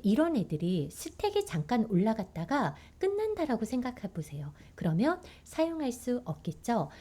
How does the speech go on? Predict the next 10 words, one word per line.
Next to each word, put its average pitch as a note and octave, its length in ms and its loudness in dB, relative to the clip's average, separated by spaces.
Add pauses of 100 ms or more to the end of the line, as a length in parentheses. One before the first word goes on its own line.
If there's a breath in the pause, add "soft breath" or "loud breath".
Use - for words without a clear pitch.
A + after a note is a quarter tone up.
(200 loud breath)
반드시 C#4+ 600 2
이런 F3+ 280 4
경우라면 D3+ 680 0 (280 loud breath)
힘 G4 360 0
메모리를 D4+ 800 2
사용해야 G#3+ 880 -2
되는 G3 260 6
겁니다. C#3+ 480 -6 (460 loud breath)
그러면 B3 580 4 (300 loud breath)
브이엘에이는 B3+ 1200 4